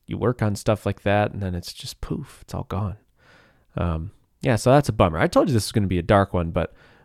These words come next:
but that's, you know, I'm always kind of balancing that or bouncing between, like, I guess in this stage of life, I'm in the building stage, and so, um, my perspective's a little different. It's easy to just forget about the fleeting nature of life and how we're all headed towards death and,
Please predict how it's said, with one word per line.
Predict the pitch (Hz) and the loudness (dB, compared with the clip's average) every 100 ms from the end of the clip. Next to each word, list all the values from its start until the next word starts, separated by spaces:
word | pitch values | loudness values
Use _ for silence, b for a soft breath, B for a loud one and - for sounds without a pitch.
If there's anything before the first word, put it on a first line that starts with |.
| _ | _
but | 107 | 2
that's, | 143 151 - - - - - - | 4 4 0 -8 -8 -10 -12 -4
you | 202 | 4
know, | 147 143 143 - | 4 4 -2 -2
I'm | 147 | 2
always | 160 160 - | 4 4 2
kind | 156 147 | 2 4
of | 123 | 4
balancing | 120 117 123 123 - 104 | 4 6 6 4 2 0
that | 92 82 80 | 0 0 -2
or | |
bouncing | 87 104 107 117 113 | 0 2 0 -2 -4
between, | 104 101 - 113 104 101 | -4 -6 -4 -2 0 0
like, | 90 87 85 - - b b b b b b b b | -2 -4 -6 -10 -20 b b b b b b b b
I | - | -4
guess | 113 160 - | 4 4 4
in | 123 | 4
this | 123 | 4
stage | - - 110 104 | 2 2 2 2
of | 98 | 0
life, | 95 95 92 | 2 2 2
I'm | 98 | 0
in | 107 | 0
the | 92 | -2
building | - 101 98 95 | 0 0 2 -2
stage, | 87 - 85 82 80 | -4 -4 -4 -4 -8
and | 85 82 80 | -10 -8 -10
so, | - 87 | -6 -4
um, | 78 80 | -4 -6
my | 95 | -10
perspective's | - - - 90 95 85 | -10 -6 -4 -2 -6 -6
a | |
little | 87 82 | -6 -6
different. | - 87 - 85 | -6 -8 -6 -8
It's | 82 - | -8 -10
easy | 143 120 104 98 | -2 0 0 -2
to | 90 | -4
just | - 87 - | -4 -6 -6
forget | - - 87 92 95 - | -12 -8 -4 0 0 -2
about | 113 92 85 - | -4 -2 -2 -4
the | - | -8
fleeting | - 113 101 98 | -8 -4 -2 0
nature | 95 90 - 95 | 0 -2 -2 -2
of | 87 | -2
life | 90 87 90 - - | -2 -2 -2 -6 -6
and | 85 | -4
how | 87 85 | -4 -4
we're | 85 90 85 | -4 -2 0
all | 87 87 | -2 -2
headed | 95 95 95 | -4 -4 -2
towards | 104 98 - | -2 -2 -2
death | 104 117 - | -2 -2 -4
and, | 87 85 | -6 -6